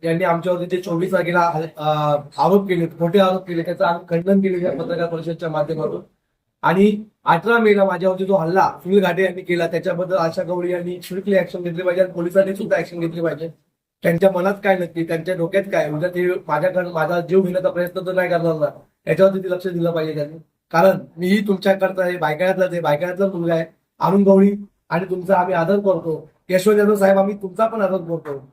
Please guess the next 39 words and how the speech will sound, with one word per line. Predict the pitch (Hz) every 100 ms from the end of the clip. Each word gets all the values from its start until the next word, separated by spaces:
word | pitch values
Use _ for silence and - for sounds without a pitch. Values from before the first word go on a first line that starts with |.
| -
परंतु | 190 196
आमच्या | 214 185 - 220
बरोबर | 208 208 202
जे | 202 196
काय | 226 226
फसवणूक | 170 190 202
आणि | 202 196
आमच्या | 180 190
बरोबर | 196 202
जे | 185 190
काय | 202 208 202 - _ _
काळतंत्र | 196 196 196 196 208
चाललंय, | 196 180 185 160 - 170
तुमच्या | 185 185 208
कार्यकर्त्यांच्या | 180 170 196 196 208 202
माध्यमातून | 196 196 202 202
चाललंय | 202 202
की | 208 208
कोणाच्या | 180 190 202 220
माध्यमातून | 208 208 208
चाललंय, | 202 196 190
याचा | 190
विचार | 190 170 208
झाला | 196 185
पाहिजे. | 175 165 151 147 131 _ _ -
आणि | 160
आमचे | 160 165 214
जे | 220
काय | 214
मुद्दे | 220 208 202
प्रलंबित | 196 185 190 190 185
आहेत, | 175 147 - _ _ _ _ _
एसआरएचे | 160 190 190 190
असतील, | 190 185 190
म्हाडाचे | 170 160 185 185
असतील, | 180 - 175
वडकोटचे | 165 170 185 196
असतील, | 180 - 175 165 - _ _ _
म-, | 165 165 160